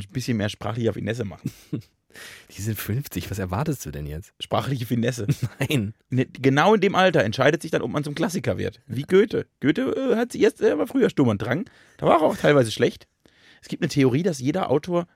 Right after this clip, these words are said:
Speaker 1: nur sechs, maximal sechs gute Gedichte geschrieben hat. Hab ich letztens gelesen, fand ich ganz spannend.
Speaker 2: <laughs> Hm.
Speaker 1: Ist
Speaker 2: Und
Speaker 1: oft so.
Speaker 2: <laughs> Ja, aber woran
Speaker 1: Vielleicht haben die
Speaker 2: bemisst
Speaker 1: Ärzte auch
Speaker 2: sich
Speaker 1: nur
Speaker 2: denn,
Speaker 1: sechs,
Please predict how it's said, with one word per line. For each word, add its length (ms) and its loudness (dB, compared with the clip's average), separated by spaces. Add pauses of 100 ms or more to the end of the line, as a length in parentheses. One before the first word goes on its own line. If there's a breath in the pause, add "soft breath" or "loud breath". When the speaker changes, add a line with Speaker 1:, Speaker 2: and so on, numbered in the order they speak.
(100)
Speaker 1:
nur 160 0
sechs, 480 -6
maximal 480 -4
sechs 320 -6
gute 200 -10
Gedichte 300 -10
geschrieben 320 -12
hat. 160 -16 (1000)
Hab 80 -18
ich 120 -14
letztens 320 -8
gelesen, 280 -2
fand 160 -6
ich 60 -10
ganz 160 -14
spannend. 320 -8 (100)
Speaker 2:
<laughs> 40 -20 (1400 loud breath)
Hm. 260 -4 (200)
Speaker 1:
Ist 40 -20
Speaker 2:
Und 120 -2
Speaker 1:
oft 200 -2
so. 180 -8 (280)
Speaker 2:
<laughs> 300 -10
Ja, 100 0
aber 180 -4 (400 loud breath)
woran 440 2
Speaker 1:
Vielleicht 160 6
haben 100 6
die 60 6
Speaker 2:
bemisst 220 4
Speaker 1:
Ärzte 60 6
auch 40 4
Speaker 2:
sich 60 2
Speaker 1:
nur 100 6
Speaker 2:
denn, 100 0
Speaker 1:
sechs, 280 -2